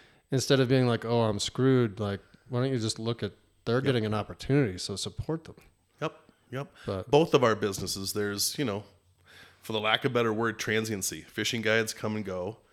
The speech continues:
Speaker 1: Yeah.
Speaker 2: Right? Um, servers and chefs and guides come and go, and you gotta embrace the ones that, that move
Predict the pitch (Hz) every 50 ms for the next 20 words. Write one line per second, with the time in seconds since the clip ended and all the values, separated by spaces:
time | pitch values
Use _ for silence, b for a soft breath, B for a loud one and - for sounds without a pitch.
0 | - 127 131 131 135 131 131 - - - 98 98 104 131 127 - - - - 98
1 | 98 95 92 92 92 - - - 107 107 107 113 113 113 110 110 98 98 101 101
2 | 98 98 - - - - - 107 107 117 - - - - 95 95 92 - - 101
3 | 98 104 110 - - 123 120 113 107 117 123 123 120 113 - 104 107 104 104 -
4 | 107 110 107 107 104 104 95 107 104 107 117 117 - - 123 107 107 110 113 120
5 | 123 120 110 110 101 98 - - - 104 95 78 90 98 107 113 113 107